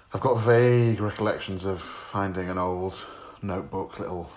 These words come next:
little thing with a red cover, uh, from my teacher, which had the date, you know, something, something, some day, some month,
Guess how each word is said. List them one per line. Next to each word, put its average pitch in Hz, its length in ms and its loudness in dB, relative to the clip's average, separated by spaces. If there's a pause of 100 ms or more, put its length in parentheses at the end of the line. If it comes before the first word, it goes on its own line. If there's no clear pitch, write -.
(520)
little 73 160 -10
thing 85 200 -8
with 87 120 -6
a - 20 -6
red 90 200 -6
cover, 85 360 -4 (420)
uh, 82 160 -8
from 82 400 -10
my 82 220 -14
teacher, 92 320 -12
which 78 180 -12
had 85 260 -10 (180)
the 90 100 -10
date, 87 380 -8 (180)
you 82 80 -12
know, 76 260 -14 (240)
something, 78 400 -10
something, 80 560 -12
some 87 200 -10
day, 80 200 -8
some 85 200 -8
month, 82 380 -8